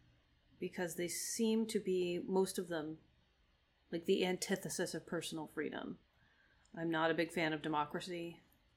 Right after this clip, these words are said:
I have never, I never drank that Kool-Aid.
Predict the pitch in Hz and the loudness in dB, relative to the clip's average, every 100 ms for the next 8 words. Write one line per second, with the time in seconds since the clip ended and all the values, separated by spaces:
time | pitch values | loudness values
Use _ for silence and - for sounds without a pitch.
0 | _ _ _ - - 165 156 156 160 156 | _ _ _ -20 -8 -4 -4 -2 0 2
1 | 160 156 - _ - - - _ _ _ | 2 0 -10 _ -20 -20 -20 _ _ _
2 | _ - 190 240 277 233 208 202 185 - | _ -8 2 4 6 6 4 2 -2 -2
3 | - 175 156 - | -2 0 0 -2